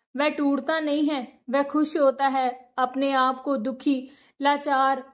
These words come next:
और बेचारे मत बनाओ। पवित्रताई में आकर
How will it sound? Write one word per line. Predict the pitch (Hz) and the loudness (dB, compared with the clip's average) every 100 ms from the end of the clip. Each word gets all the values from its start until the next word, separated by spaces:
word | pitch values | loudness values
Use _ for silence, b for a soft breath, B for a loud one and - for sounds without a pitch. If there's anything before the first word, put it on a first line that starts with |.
| - | 0
और | 254 269 | 4 4
बेचारे | 247 262 262 269 247 254 | 2 -4 -2 0 2 0
मत | 254 254 247 | 0 -4 -4
बनाओ। | 233 240 226 220 226 - _ _ _ _ | -4 -2 -2 -4 -6 -16 _ _ _ _
पवित्रताई | 302 285 311 349 320 330 302 294 | 0 0 0 0 2 2 2 2
में | 311 302 | 2 0
आकर | 269 262 269 240 | 0 0 0 0